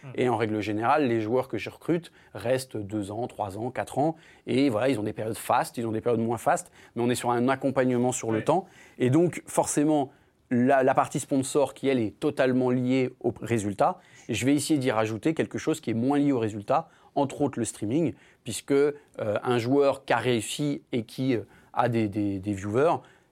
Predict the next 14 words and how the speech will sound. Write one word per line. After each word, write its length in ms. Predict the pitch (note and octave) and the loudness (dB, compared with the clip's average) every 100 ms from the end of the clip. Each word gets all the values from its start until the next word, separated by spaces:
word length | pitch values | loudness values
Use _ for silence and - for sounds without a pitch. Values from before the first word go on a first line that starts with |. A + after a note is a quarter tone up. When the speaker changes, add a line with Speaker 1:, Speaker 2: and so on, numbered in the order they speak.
| _ | _
Speaker 2:
même 320 | B2 D3+ F3 | 0 2 2
s'il 160 | - D#3 | 0 0
commence 320 | C#3+ C3 B2+ | 2 2 2
à 80 | A2+ | 0
perdre, 260 | D3+ D#3 C3 | 2 2 0
il 80 | B2+ | 0
va 100 | B2+ | 2
les 100 | C3 | 2
garder 320 | C3 B2+ C3+ | 2 0 -2
quand 120 | C#3+ | -2
même 120 | C3 | -2
un 60 | A#2+ | -2
certain 340 | - B2 A2+ | -4 -8 -4
temps, 280 | G#2+ C#3 E3+ | -2 0 -2